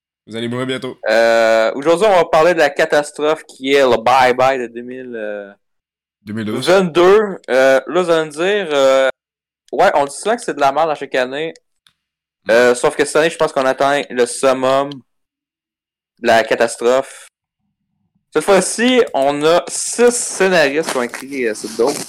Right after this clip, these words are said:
Speaker 2: Dans le temps, c'était quatre. Des fois, c'est trois, des fois, c'est quatre.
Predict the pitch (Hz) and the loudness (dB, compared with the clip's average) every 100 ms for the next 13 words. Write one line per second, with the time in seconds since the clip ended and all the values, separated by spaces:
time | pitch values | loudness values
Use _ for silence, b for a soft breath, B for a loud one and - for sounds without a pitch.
0 | - - _ - 120 135 139 123 - 139 | -14 -16 _ -4 -2 -2 -2 -2 2 0
1 | - 123 208 226 180 - 185 180 170 151 | 0 -4 -2 -2 -4 -4 -6 -6 -12 -6
2 | 151 180 | -2 -2